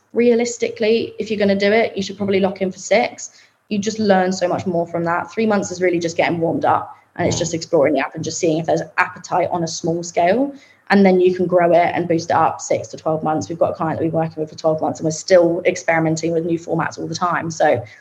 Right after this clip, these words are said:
Speaker 1: it's just a never-ending kind of cycle there, and there's so much going on on TikTok always, so it's a good one. And then on the campaign front, if you really want some results that feel like you're, that, that are valuable, like, they're exciting, and you can take them back to your boss and be like, "Oh my God, we nailed that,"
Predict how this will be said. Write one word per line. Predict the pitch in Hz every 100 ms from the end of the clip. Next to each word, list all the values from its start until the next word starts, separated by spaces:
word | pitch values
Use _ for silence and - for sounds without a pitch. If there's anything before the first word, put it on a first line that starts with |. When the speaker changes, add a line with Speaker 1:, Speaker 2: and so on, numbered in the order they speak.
| _ -
Speaker 1:
it's | 180
just | 185 180
a |
never-ending | 165 160 160 160 165 - -
kind | 160
of | 160
cycle | 175 175 151
there, | 151 151
and | 156
there's | 160 156
so | -
much | 156 - - -
going | 165 160
on | 165
on |
TikTok | 165 - - -
always, | 170 - 196
so | -
it's | -
a | -
good | 170
one. | - 196 - - - - - -
And | 220
then | 233
on | 233 233 233
the |
campaign | 214 220 214 247 311 285
front, | 185 185 180 175
if | 196
you | 226
really | 196 208
want | 190 185 190 - 196 _ -
some | - 196
results | 190 196 196 - -
that | - - -
feel | - 220 220
like | 202 190 -
you're, | 180 175 180 180 - _ _
that, | - 185
that | 214 165 196
are | - -
valuable, | 202 202 180 180 135
like, | 135 -
they're | 185
exciting, | 190 - 185 180 180 147 151
and | 160
you | 156
can | 156
take | 170
them | 139
back | 160 -
to | -
your |
boss | 160 -
and | 139
be |
like, | 110 104
"Oh |
my | 175
God, | 147
we | -
nailed | 165 165 160 139 -
that," | 110 156 -